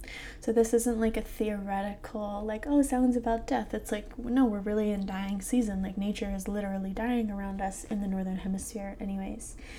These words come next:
Um, and this season to me is really for honoring what has been lost and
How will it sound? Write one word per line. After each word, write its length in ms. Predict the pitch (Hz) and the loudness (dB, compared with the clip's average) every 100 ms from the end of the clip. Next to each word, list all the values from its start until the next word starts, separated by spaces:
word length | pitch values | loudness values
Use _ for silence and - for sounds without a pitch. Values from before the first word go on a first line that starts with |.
| - - - | -14 -10 -2
Um, 380 | 214 208 202 214 - - - - - - | 0 2 0 -6 -10 -14 -12 -12 -14 2
and 160 | 247 226 | 6 8
this 160 | 226 | 6
season 320 | 233 226 233 226 | 6 6 6 4
to 100 | 220 | 6
me 220 | 226 233 | 8 8
is 180 | 226 220 | 8 4
really 160 | 214 | -2
for 200 | 214 233 - | -2 -4 -2
honoring 460 | 214 214 214 208 | 0 4 4 2
what 200 | 202 208 | 0 -2
has 260 | - 220 208 | 0 0 2
been 240 | 202 190 | 0 0
lost 580 | 185 208 226 202 - - - | 2 4 2 0 -8 -10 -8
and 420 | 208 202 202 | -6 -4 -4